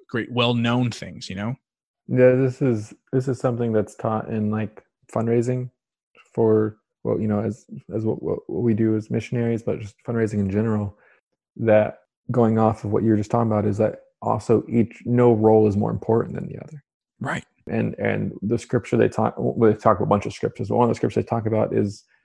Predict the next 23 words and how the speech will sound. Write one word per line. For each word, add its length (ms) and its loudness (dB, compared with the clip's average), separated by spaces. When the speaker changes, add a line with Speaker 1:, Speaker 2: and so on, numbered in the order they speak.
Speaker 2:
uh, 220 2
one 340 0
of 60 2
the 60 4
wars, 680 2
uh, 80 0
with 100 6
the 80 4
Israelites 720 4
in 100 0
the 60 4
Old 160 6
Testament, 460 0
where 340 4
we 160 2
see 340 0
there 240 4
are 60 4
soldiers 580 2
out 280 0
in 240 0
the 80 2
fields, 580 2